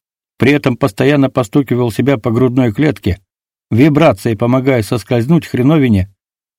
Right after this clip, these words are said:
в положенное ей место. Пирамидка упала, но при этом, как мне показалось, успев расцарапать пищевод изнутри.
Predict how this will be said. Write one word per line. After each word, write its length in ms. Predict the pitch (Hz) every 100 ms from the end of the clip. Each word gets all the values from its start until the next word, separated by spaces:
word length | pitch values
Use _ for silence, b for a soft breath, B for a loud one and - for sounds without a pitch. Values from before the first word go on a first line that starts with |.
| _ _ _
в 160 | - - -
положенное 500 | 147 156 143 139 135
ей 260 | 135 135
место. 500 | 139 123 90 - 87 _ _ _ _ _ _ _ _
Пирамидка 500 | - 107 127 143 -
упала, 460 | 120 120 127 143 92
но 140 | 95
при 160 | 92 113
этом, 340 | 131 98 85 -
как 240 | - 104
мне 200 | 117 113
показалось, 680 | 101 98 113 107 135 101 - _ _ _ _
успев 580 | - 117 107 - 139 104
расцарапать 600 | 120 104 131 127 113 104
пищевод 500 | - 104 - 123 107
изнутри. 520 | 113 113 113 110 92